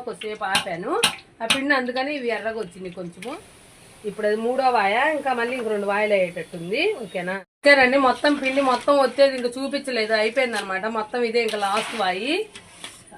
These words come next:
అందుకని ఇంక ఈ లాస్ట్ చూపించానండి. ఇదిగోండి, చూసారా? బా, ఉమ్, మొత్తం తీసి పలుకులు కూడా దీని మీద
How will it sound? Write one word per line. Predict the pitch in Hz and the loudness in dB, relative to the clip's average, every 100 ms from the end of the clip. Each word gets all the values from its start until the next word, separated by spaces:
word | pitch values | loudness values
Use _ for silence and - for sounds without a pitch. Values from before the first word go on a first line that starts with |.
| - - - - - 202 | -20 -20 -20 -20 -14 -4
అందుకని | 214 220 247 | -2 0 -2
ఇంక | 247 220 | -4 -2
ఈ | 208 | 0
లాస్ట్ | 202 220 247 - | 0 -2 -4 -6
చూపించానండి. | 233 208 - 190 175 175 220 | -6 -10 -8 -6 -6 -6 -6
ఇదిగోండి, | 202 165 165 208 214 | -6 -6 -8 -8 -8
చూసారా? | 214 190 190 320 - - - - - - - - - - - - 160 | -10 -10 -8 -8 -10 -20 -20 -20 -20 -20 -20 -20 -20 -18 -18 -18 -16
బా, | - - - - - - - - - - - - - - - - - - - - - - - - - - | -16 -18 -20 -20 -20 -20 -20 -20 -20 -18 -18 -18 -20 -20 -20 -18 -16 -14 -14 -14 -20 -20 -20 -20 -20 -10
ఉమ్, | 185 170 160 175 | 0 0 0 -6
మొత్తం | 170 190 208 190 | -10 -10 -2 -2
తీసి | 190 247 226 | -2 -8 -8
పలుకులు | 185 180 190 185 | -4 -2 -2 -4
కూడా | 190 | -8
దీని | 185 160 | -10 -8
మీద | 160 | -8